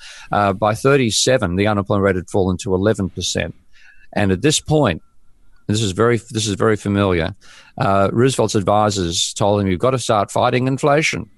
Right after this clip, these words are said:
You've got to cut this, you know, it's, it's time now to start cutting the government deficit." Uh, well, he did cut the government deficit,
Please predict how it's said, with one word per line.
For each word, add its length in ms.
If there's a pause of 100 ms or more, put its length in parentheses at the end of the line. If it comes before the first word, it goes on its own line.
(320)
You've 140
got 100
to 80
cut 240
this, 280 (260)
you 80
know, 160
it's, 180
it's 200
time 300
now 200
to 80
start 320
cutting 240
the 100
government 440
deficit." 480 (560)
Uh, 240
well, 120
he 60
did 200
cut 200
the 60
government 340
deficit, 420